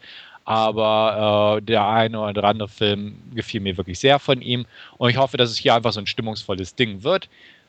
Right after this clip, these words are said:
Ähm, Vampire passen, die Darsteller passen,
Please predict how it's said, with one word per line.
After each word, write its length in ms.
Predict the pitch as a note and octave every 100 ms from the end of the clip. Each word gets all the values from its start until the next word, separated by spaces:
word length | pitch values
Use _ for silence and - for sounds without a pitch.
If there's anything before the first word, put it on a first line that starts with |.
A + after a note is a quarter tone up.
| -
Ähm, 480 | A#2+ A2 A2 G#2+ A2 _ _ _ _ -
Vampire 540 | A#2 A2+ C#3+ C3+ B2
passen, 600 | - C3 B2+ C3 A#2+ B2+ _ _ _ _ _ -
die 80 | A2+
Darsteller 500 | A#2 A#2 - A2+ G#2+
passen, 680 | - A2+ G#2 A2 G2+ G#2+